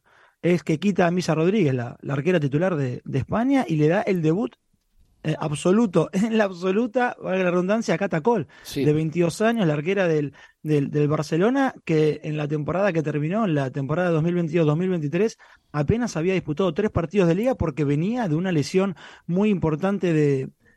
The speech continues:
Speaker 1: de rodilla, y que hacía su estreno en la absoluta, en un mundial y en octavos de final. Eh, Lina Codina, que esa tarde ante Suiza también hizo su debut,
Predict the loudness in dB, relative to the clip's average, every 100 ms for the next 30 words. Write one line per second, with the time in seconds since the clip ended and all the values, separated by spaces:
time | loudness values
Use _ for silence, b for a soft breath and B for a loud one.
0 | -2 0 2 2 2 2 -2 0 -2 0
1 | 0 0 -2 0 0 0 -4 -10 -6 -2
2 | 2 0 -2 -6 -4 0 -2 0 -2 0
3 | 0 0 2 2 -2 b b _ -2 0
4 | 2 0 -2 -2 0 -2 -2 -2 -2 -6
5 | b b b _ 0 2 4 2 -2 _
6 | _ _ -6 2 2 4 2 0 -2 -4
7 | -8 _ _ 0 2 2 0 0 -2 0
8 | -2 -4 -6 -4 -4 -2 -4 0 -2 -2
9 | -4 -2 0 0 0 -2 -2 0 2 2
10 | 0